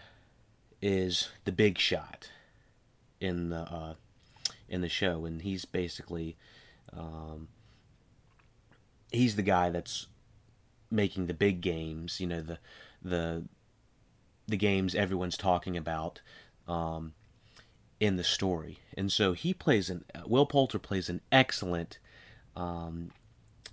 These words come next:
kinda like, uh, s-, spacey stoner slash tech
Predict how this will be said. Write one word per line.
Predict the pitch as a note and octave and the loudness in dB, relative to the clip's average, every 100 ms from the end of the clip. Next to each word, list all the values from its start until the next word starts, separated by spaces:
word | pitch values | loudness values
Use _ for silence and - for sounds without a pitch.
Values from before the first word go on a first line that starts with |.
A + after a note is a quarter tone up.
| - - - | -12 -12 -10
kinda | - D#3 C#3+ | -8 -4 -2
like, | G2+ F#2 - - - _ - - - _ - - _ _ _ _ _ _ _ - - - - - | -2 -6 -10 -20 -20 _ -20 -20 -20 _ -20 -20 _ _ _ _ _ _ _ -20 -20 -18 -20 -2
uh, | G#2+ G#2+ G#2 F#2+ | 4 4 4 2
s-, | F2+ - - - - - - | -2 -2 -2 -4 -8 -18 -14
spacey | - - - A2+ C3+ C3+ - D3 C#3 C3+ C3+ A#2+ - _ _ - | -8 -6 2 4 4 4 0 2 6 6 4 2 -6 _ _ -16
stoner | - - - A#2 B2 B2 B2 A#2+ A#2 A2+ A2+ | -10 -8 0 4 4 4 2 2 2 2 0
slash | A2 - G#2+ G2+ G2+ G2+ - - - _ - - _ _ _ - | -2 -4 2 4 4 2 0 -2 -4 _ -20 -20 _ _ _ -4
tech | - A#2+ A#2 - | 4 4 4 -4